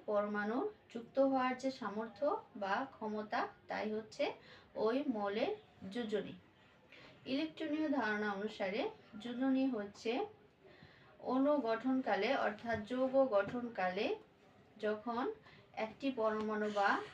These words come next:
মূলক অপর একটি পরমাণু বা মূলকের সাথে যে কয়টি ইলেকট্রন আদান বা প্রদান করবে, সেটি হচ্ছে ওই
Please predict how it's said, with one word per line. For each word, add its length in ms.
মূলক 380
অপর 360
একটি 300
পরমাণু 560
বা 180
মূলকের 480
সাথে 520
যে 400
কয়টি 300
ইলেকট্রন 640
আদান 480
বা 300
প্রদান 360
করবে, 400
সেটি 360
হচ্ছে 420
ওই 260